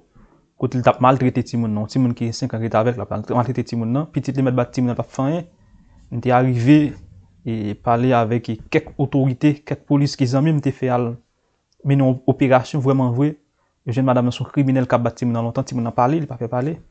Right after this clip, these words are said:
Quand il m'a 5 ans, dégagé. Il n'y a pas un accordé, quoi ça. À...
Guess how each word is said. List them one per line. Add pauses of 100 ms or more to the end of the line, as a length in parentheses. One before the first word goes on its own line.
(840)
Quand
il
m'a
5
ans,
dégagé. (1300)
Il
n'y
a
pas
un
accordé,
quoi
ça.
À...